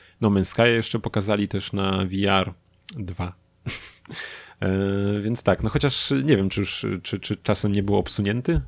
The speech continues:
e, nie, czy nie obsunęli czasem premiery tych gogli, no ale tak czy siak fajnie, że, że, że coś tam się pojawia. E, z tego co pamiętam, Resident siódmy był naprawdę świetny na, e, na, na, na PlayStation, mimo że, że to na tej czwórce działał, to i tak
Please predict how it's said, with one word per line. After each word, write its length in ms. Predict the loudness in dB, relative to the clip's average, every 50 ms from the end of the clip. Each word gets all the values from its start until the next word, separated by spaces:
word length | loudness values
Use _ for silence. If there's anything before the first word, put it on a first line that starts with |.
| -4 -4
e, 380 | -4 -4 -2 -4 -4 -6 -6
nie, 240 | -4 -4 -4 -4 -4
czy 140 | -6 -4 -4
nie 100 | -4 -4
obsunęli 360 | -4 -2 -2 -2 -2 -2 -2
czasem 260 | -2 -2 -2 -2 -2
premiery 300 | -2 0 0 2 0 0
tych 180 | 2 0 0 2
gogli, 340 | 2 2 2 2 2 0 2
no 100 | 2 2
ale 120 | 2 2
tak 140 | 0 -4 -6
czy 100 | -6 -6
siak 160 | -6 -6 -4
fajnie, 320 | -4 -4 -4 -4 -4 -4
że, 260 | -4 -4 -4 -4 -4 -6 -10 -12
że, 160 | -12 -10 -10 -10 -10 -10
że 180 | -12 -12 -12
coś 140 | -12 -12 -10
tam 140 | -8 -8 -8
się 100 | -6 -4
pojawia. 360 | -2 0 0 2 2 0 -2 -4 -8 -20 -20 -20 -20 -20 -20 -20 _ _ -2
E, 280 | 0 0 2 0 0
z 60 | 0
tego 160 | 2 2 2 2
co 100 | 2 2
pamiętam, 360 | 2 2 2 2 2 2 2
Resident 500 | 2 0 0 0 -2 0 -2 -2 -4 -4 -4 -4 -2
siódmy 360 | -2 0 0 0 2 2 2
był 160 | 2 2 0
naprawdę 320 | 0 0 0 -2 0 -2
świetny 380 | -2 -2 0 -2 0 0 -2 -2
na, 240 | -2 -2 -4 -4 -6 -10 _ _ _ _ _ _ _ _ _ _ _ _ _ _ _ -6
e, 40 | -4
na, 640 | -4 -2 -2 -2 -2 -4 -4 -4 -4 -6 -6 -6 -6
na, 240 | -6 -6 -6 -6 -6 -4
na 160 | -6 -6 -6 -6
PlayStation, 500 | -6 -8 -6 -4 -4 -4 -4 -4 -4 -4
mimo 240 | -4 -4 -4 -4
że, 300 | -4 -2 -4 -4 -4 -6
że 120 | -6 -8 -8
to 100 | -6 -6
na 80 | -6
tej 140 | -4 -4 -4
czwórce 340 | -4 -4 -6 -6 -4 -2 0
działał, 300 | 0 2 2 2 0 -2
to 100 | -2 -4
i 80 | -4 -4
tak 260 | -4 -4 -6 -8